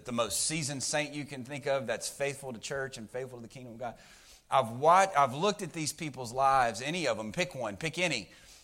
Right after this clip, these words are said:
and they've all been through at least one thing that has tested them in their life. There's all, all of them have one point that they can go back to and say, "Man, that was my, that was where I w-, went through this proving time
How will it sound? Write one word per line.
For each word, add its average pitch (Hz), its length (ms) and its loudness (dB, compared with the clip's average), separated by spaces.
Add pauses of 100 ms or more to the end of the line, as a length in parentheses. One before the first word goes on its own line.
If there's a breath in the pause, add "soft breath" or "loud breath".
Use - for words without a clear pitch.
(180 loud breath)
and 127 140 2
they've 131 180 4
all 170 340 8
been 160 260 4
through 151 280 2
at 123 140 -2
least 143 440 0
one 151 340 0
thing 123 460 -2
that 123 180 4
has 123 260 0
tested - 480 2
them 117 160 -6
in 110 80 -4
their 107 140 -2
life. 110 180 2
There's 123 220 -2
all, 160 200 8
all 180 300 8
of 165 120 0
them 165 160 2
have 139 380 2
one 185 260 2
point 170 360 -2
that 135 120 -10
they 160 140 0
can 147 160 -10
go 135 120 -2
back 131 300 -2
to 123 120 -12
and 110 120 -10
say, 110 260 -2 (360 loud breath)
"Man, 123 300 0
that 143 260 8
was 123 200 -6
my, 123 240 -2
that 143 260 6
was 127 160 -6
where 127 240 2
I 120 60 4
w-, 117 260 -2
went 131 160 -8
through 123 140 -8
this 104 160 -8
proving 127 500 -10
time 107 520 -6